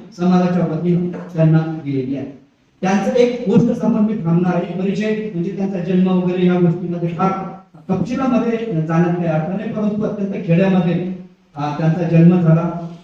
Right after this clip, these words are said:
सहा वर्ष प्राध्यापकी केली, अठ्ठावीस वर्ष प्राचार्य होते, प्रशासक होते, मराठवाडा शिक्षण प्रसारक मंडळाचे काही काळ अध्यक्ष राहिले, काही काळ ते कुलगुरू राहिले,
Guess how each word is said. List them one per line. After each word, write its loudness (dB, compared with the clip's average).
सहा 4
वर्ष 2
प्राध्यापकी 2
केली, 4
अठ्ठावीस 0
वर्ष 0
प्राचार्य 0
होते, 0
प्रशासक -4
होते, -8
मराठवाडा -2
शिक्षण 0
प्रसारक -4
मंडळाचे -4
काही -2
काळ -2
अध्यक्ष -4
राहिले, -8
काही 2
काळ 0
ते -2
कुलगुरू 2
राहिले, -2